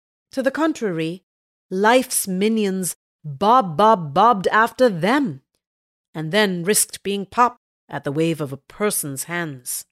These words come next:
Gaia glanced at me, her eyebrows still knit with suspicion. "I wanted to explain, but it was too difficult."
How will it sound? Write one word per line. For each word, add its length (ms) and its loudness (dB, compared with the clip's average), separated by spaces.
Gaia 400 2
glanced 480 -4
at 160 -14
me, 220 -12
her 140 -4
eyebrows 640 0
still 400 -4
knit 280 -8
with 160 -6
suspicion. 720 -6
"I 160 0
wanted 480 -4
to 160 -4
explain, 920 -2
but 140 0
it 100 -10
was 180 -8
too 200 -4
difficult." 880 -4